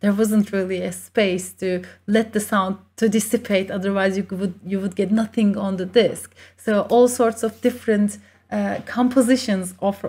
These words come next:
all sorts of different layouts also emerged from these practices as well. So what is there in an orchestra? Here on the screen you see string instruments. These form the backbone of the orchestra. They are numerous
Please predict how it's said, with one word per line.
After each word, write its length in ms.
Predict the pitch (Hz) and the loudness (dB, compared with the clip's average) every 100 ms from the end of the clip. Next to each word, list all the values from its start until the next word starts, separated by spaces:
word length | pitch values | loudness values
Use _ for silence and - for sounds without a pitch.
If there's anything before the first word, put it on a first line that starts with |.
| - | -2
all 160 | 208 | 0
sorts 320 | 220 214 202 208 | 2 0 -2 -4
of 180 | 196 - | -10 -6
different 400 | 208 - 202 208 | -6 -2 -2 2
layouts 440 | 202 180 170 175 | 2 2 -2 -8
also 340 | - 190 190 - | -6 -6 -6 -6
emerged 520 | 196 180 170 165 - | -6 -6 -8 -12 -14
from 220 | 185 175 | -10 -8
these 200 | 185 - | -8 -12
practices 680 | - 196 - - 202 190 190 | -8 -6 -6 -12 -20 -16 -12
as 180 | 175 190 | -12 -8
well. 320 | 254 101 - _ _ _ _ _ _ _ _ _ _ _ _ | -8 -8 -14 _ _ _ _ _ _ _ _ _ _ _ _
So 200 | _ 214 | _ 0
what 280 | 202 196 202 | 2 0 -2
is 160 | 226 - _ | -6 -6 _
there 440 | 190 190 196 180 180 | 4 6 4 2 0
in 200 | 180 165 | -2 0
an 120 | 160 | 2
orchestra? 760 | 220 370 359 214 - - - - _ _ | 2 2 0 -6 -6 -10 -10 -12 _ _
Here 320 | - 359 370 | 6 10 10
on 160 | 330 311 | 8 6
the 80 | 285 | 0
screen 680 | - - - 208 208 202 | 0 -6 0 2 2 2
you 140 | 170 202 | 0 -2
see 420 | 202 - 170 170 | -4 -2 -2 -2
string 640 | 170 - _ 202 233 262 | -6 -16 _ 6 6 6
instruments. 840 | 202 180 170 - 175 151 - - - _ _ _ _ | 2 0 -2 -8 -6 -6 -8 -14 -18 _ _ _ _
These 340 | 262 453 - | 6 6 4
form 360 | - 285 254 254 | 2 4 6 6
the 100 | 240 | 2
backbone 640 | 185 214 226 - 214 190 185 | 6 6 6 2 2 2 0
of 180 | 180 | -4
the 120 | 185 - | -2 -2
orchestra. 600 | 175 - - - 202 180 | -2 -8 -16 -6 -6 -4
They 100 | - | 2
are 140 | 202 | 2
numerous 720 | 196 190 233 262 226 175 175 | 2 2 4 4 6 4 0